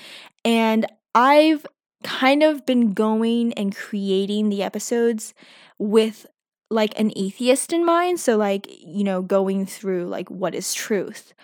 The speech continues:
Why is there, why is it logically sound that something exists?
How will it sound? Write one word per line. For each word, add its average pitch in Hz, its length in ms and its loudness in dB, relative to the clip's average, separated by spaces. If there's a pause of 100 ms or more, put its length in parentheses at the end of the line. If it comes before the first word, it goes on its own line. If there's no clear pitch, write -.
(260)
Why 196 220 4
is 202 460 -2
there, 185 640 -2 (120)
why 196 240 0
is 202 120 0
it 190 100 -2
logically 190 840 -2
sound 190 480 -2
that - 100 -10
something 254 540 2
exists? - 600 -8